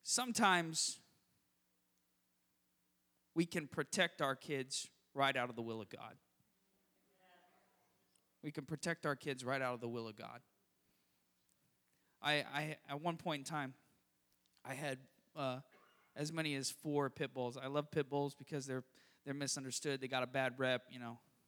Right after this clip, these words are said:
kinda gangsters. I like that. I like that in a dog.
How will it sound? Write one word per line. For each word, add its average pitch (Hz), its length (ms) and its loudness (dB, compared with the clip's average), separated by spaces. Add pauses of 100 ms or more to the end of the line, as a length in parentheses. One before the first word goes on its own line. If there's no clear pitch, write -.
(200)
kinda 123 160 -4
gangsters. 123 680 -4 (120)
I 131 40 -8
like 135 260 -2
that. 104 160 -10 (720)
I 143 40 -10
like 180 260 2
that 123 160 -4
in 113 80 -10
a 107 60 -12
dog. 101 240 -8